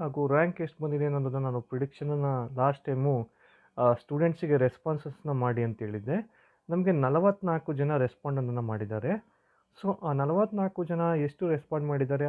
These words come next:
ಅವ್ರ ಮಾರ್ಕ್ಸ್ ಎಷ್ಟು ಬಂದಿದೆ ಹಾಗೂ ಅವರ ರ್ಯಾಂಕಿಂಗ್ ಎಷ್ಟು ಬಂದಿದೆ ಅನ್ನೋದನ್ನ ನೋಡ್ತಾ ಬರೋಣ. So ನಾವಿಲ್ಲಿ ಅವರಿಗೆ ಒಂದು ಕ್ವಶನನ್ನು ಕೊಟ್ಟಿದ್ದೀವಿ. ಅವ್ರ ಇಮೇಲ್ ಐ ಡಿ, ನೇಮು,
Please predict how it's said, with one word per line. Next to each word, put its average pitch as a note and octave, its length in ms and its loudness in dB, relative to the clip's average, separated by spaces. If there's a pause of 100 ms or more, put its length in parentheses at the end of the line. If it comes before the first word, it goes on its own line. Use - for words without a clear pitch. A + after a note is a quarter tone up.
ಅವ್ರ B2 100 0 (160)
ಮಾರ್ಕ್ಸ್ D#3+ 360 -4
ಎಷ್ಟು - 200 -20
ಬಂದಿದೆ C3 300 -2 (480)
ಹಾಗೂ C#3 260 4 (460)
ಅವರ D3 120 4 (160)
ರ್ಯಾಂಕಿಂಗ್ E3+ 420 -2
ಎಷ್ಟು - 160 -20
ಬಂದಿದೆ C#3 240 -2
ಅನ್ನೋದನ್ನ A#2+ 420 -4
ನೋಡ್ತಾ B2+ 280 -8
ಬರೋಣ. A2 240 -4 (680)
So G3 60 -6 (120)
ನಾವಿಲ್ಲಿ G3+ 380 4 (120)
ಅವರಿಗೆ D#3+ 300 4 (640)
ಒಂದು D#3 220 -2
ಕ್ವಶನನ್ನು F#3 520 2
ಕೊಟ್ಟಿದ್ದೀವಿ. A#2+ 400 -2 (540)
ಅವ್ರ C3+ 100 0 (120)
ಇಮೇಲ್ D#3 300 2
ಐ - 100 4
ಡಿ, D3 60 4 (140)
ನೇಮು, C3+ 280 2